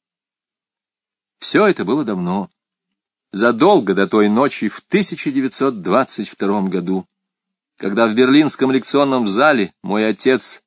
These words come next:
заслонил Милюкова от пули двух тёмных негодяев. И пока боксовым ударом сбивал с ног одного из них, был другим смертельно ранен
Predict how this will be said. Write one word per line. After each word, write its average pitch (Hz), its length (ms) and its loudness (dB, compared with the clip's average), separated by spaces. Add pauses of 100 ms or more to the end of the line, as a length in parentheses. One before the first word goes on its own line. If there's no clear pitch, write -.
заслонил 113 640 0
Милюкова 110 720 0 (520)
от 98 320 -4
пули 131 400 2
двух 90 380 -6
тёмных 117 500 -2
негодяев. 104 800 -4 (1040)
И - 100 -4
пока 185 320 0
боксовым 131 640 2
ударом 110 480 2
сбивал 107 500 2
с - 160 -8
ног 101 240 -4
одного 107 400 -2
из 92 200 -4
них, 90 360 -6 (480)
был 143 240 2
другим 107 380 -2
смертельно 107 640 -2
ранен 107 420 0